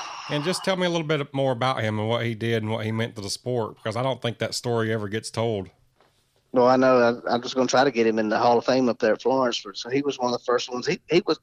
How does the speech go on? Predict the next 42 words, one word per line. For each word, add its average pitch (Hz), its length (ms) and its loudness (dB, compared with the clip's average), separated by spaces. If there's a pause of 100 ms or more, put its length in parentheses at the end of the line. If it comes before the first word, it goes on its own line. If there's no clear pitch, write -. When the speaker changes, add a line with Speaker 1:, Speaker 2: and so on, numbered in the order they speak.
Speaker 2:
the, 131 100 2
so 165 220 2
much 202 240 4
of 160 60 2
the 135 40 4
safety 156 440 2
stuff - 300 2
that's 120 180 -2
out 127 160 2
there 123 140 2
now. 139 200 0
He 139 220 0
was 135 320 -6 (340)
the 131 80 4
one 143 200 4
that - 160 0
pushed 175 300 4
for 98 280 -2
it. - 60 -14 (140)
Uh, 107 240 -2 (120)
fuel 151 240 2
cells, 101 640 -2
uh, 90 160 -2 (460)
racing 143 420 2
suits, 98 560 -10
racing 127 400 2
seats, - 920 -2
you 113 100 -6
know, 107 160 -2
good 170 220 2
seat - 380 -2
belts, 90 480 -6
uh, 76 220 -6 (600)
um, 104 380 0
just - 300 -4
anything 156 460 4
for, 117 180 -4 (380)
promoted 135 320 -2
for - 120 -8
safety, 127 480 0
you 87 120 -8
know. 92 300 -12